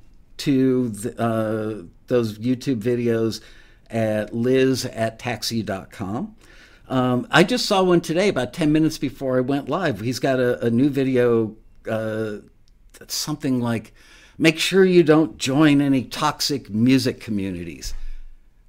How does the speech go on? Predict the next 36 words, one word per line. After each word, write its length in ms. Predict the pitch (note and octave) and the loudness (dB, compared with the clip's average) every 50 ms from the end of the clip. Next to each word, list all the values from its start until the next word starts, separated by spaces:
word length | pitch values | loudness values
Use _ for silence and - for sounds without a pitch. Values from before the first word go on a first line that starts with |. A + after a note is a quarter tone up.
| _ _ _ _ _ _ - - - - - - - C#5 C#5 C#5 - - - - A#3+ A#3+ - - A#3 A#3 - _ - - - - _ _ - - - - - - - | _ _ _ _ _ _ -20 -20 -20 -20 -20 -20 -20 -20 -20 -20 -20 -14 -6 -6 -6 -4 -4 -6 -6 -6 -6 _ -20 -20 -20 -20 _ _ -20 -20 -20 -16 -4 4 6
Oh, 200 | A3+ A3+ E3 B2 | 8 8 8 4
good 280 | - C#3 G3+ A#3 A3+ | 6 6 6 6 8
thing 180 | - G#3+ G#3 F#3+ | 6 4 4 6
he's 200 | D3+ G3+ - - | 4 2 0 0
saving 460 | - D3+ F#3 A3+ G3+ G3 D#3+ D3 C3+ | 4 4 4 6 6 6 6 6 4
all 320 | C3+ - - E3 G#3+ G#3+ G3 | 2 2 4 6 6 8 6
of 100 | D#3+ C#3 | 6 6
you 140 | D3+ D3+ | 4 2
from 180 | - - C3+ B2+ | 2 2 -2 0
joining 360 | - F3 F#3 G3+ G#3 G3+ D#3 | 4 4 4 4 4 4 4
a 100 | B2+ A#2 | 2 2
toxic 600 | A#2 - - F#3+ F#3+ - - F3 D3 - - - | 0 0 -2 -2 -2 0 -2 -2 -2 -4 -10 -16
music 600 | A#2 A#2+ - - - D3 C#3+ F3 G3 E3+ C#3+ - - | -14 -14 -14 -6 0 2 2 2 4 2 -2 -4 -2
community. 640 | - A#2+ G#2+ G#2 G2 F#2+ F#2+ F2+ E2 E2+ F2 - - - - - - - - - | -2 -2 0 0 -2 -4 -6 -8 -8 -10 -12 -12 -16 -20 -20 -20 -20 -20 -20 -14
Um, 680 | - A2 C#3 C3+ C3 B2+ B2+ B2+ B2+ B2 B2 A#2+ A#2+ - - _ _ _ - - | -2 2 4 4 6 4 4 4 2 2 2 0 -2 -6 -16 _ _ _ -6 -2
and 160 | C#3+ C#3+ C#3+ | 0 2 4
then 100 | D#3 D3+ D3 | 4 2 2
he's 140 | D3+ - | -2 2
got 140 | - E3+ D#3 | 2 2 4
another 340 | D#3+ D3+ D#3 G3 A3+ A#3 D3 | 4 4 4 4 4 2 0
one 220 | B2 A2+ A2+ A2+ | 0 -2 -2 0
that 100 | A#2 A#2 | 0 -2
was 120 | A#2 A2+ C#3 | -2 -2 -2
out, 160 | B2+ A#2+ B2 | 0 0 0
like, 160 | A#2 A#2 A#2 | 0 0 0
a 60 | B2 | 2
month 240 | A#2 B2 D3 D#3+ - | 2 2 2 2 0
or 80 | F3 C#3+ | -2 -4
two 200 | - - A#2 G#2+ | -2 -4 -4 -4
ago 280 | G2+ F#2 A2 G2+ G2 | -2 0 0 0 0
called 360 | F#2+ - B2+ G#2+ G2 F#2 - - | -2 -4 -4 -4 -4 -4 -8 -8
Cattle 300 | - D3 E3 D#3+ D#3 - | -4 -4 0 2 2 0
Call 300 | - - C#3+ C#3 C3 - | 0 0 0 0 0 0
Companies. 500 | - C3+ C3 B2+ - G#2 G2 F#2 E2 A2 | -2 -4 -4 -4 -4 -6 -8 -6 -4 -4
I'm 100 | G#2+ G2+ | -4 -4
sure, 400 | - - C3+ B2+ A#2+ A#2+ A#2 | -2 -2 0 0 0 -2 -4